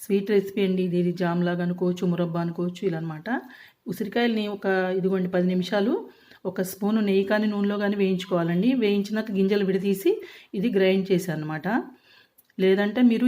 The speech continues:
ఇడ్లీ పాత్రలో కూడా ఒక పది నిమిషాలు ఉడకబెట్టుకోవచ్చు. అలాగే బెల్లం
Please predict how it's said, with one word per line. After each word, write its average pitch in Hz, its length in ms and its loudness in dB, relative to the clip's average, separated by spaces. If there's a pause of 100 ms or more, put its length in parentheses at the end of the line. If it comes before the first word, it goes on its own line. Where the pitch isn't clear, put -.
ఇడ్లీ 208 260 0
పాత్రలో 196 300 0
కూడా 254 140 0
ఒక - 80 -2
పది 180 140 4
నిమిషాలు 175 280 2
ఉడకబెట్టుకోవచ్చు. 160 640 -8 (640)
అలాగే 196 240 2 (100)
బెల్లం 190 240 4